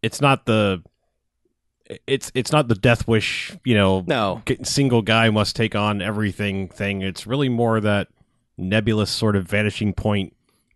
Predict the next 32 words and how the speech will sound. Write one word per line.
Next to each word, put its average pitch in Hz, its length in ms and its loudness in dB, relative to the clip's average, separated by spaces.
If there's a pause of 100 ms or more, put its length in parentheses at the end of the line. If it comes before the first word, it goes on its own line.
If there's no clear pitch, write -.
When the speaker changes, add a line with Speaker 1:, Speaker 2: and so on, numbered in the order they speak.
(100)
Speaker 1:
Dukes 113 280 -2
of 107 140 -4
Hazzard 101 460 -2
era, 101 480 2
like, - 200 -2
Speaker 2:
Mm-hmm. 160 200 -4 (280)
Speaker 1:
the 165 80 2
law 190 440 6
is 113 140 4
bad, 110 600 2 (320)
and 107 280 -2
we 190 160 4
must 165 280 4
fight 135 300 2
the 123 80 0
law, 104 540 2
so 87 460 -6
fuck - 340 0
the 139 80 2
man. 107 460 2
Speaker 2:
Right, 92 300 0 (240)
but 120 280 0 (320)
only 175 340 2
with, 202 460 -2
you 208 100 0
know, 180 380 2 (880)
vague 165 580 -2
threats - 420 -2
of 120 80 0
violence, 107 480 0
not 151 200 0
actual, 139 520 0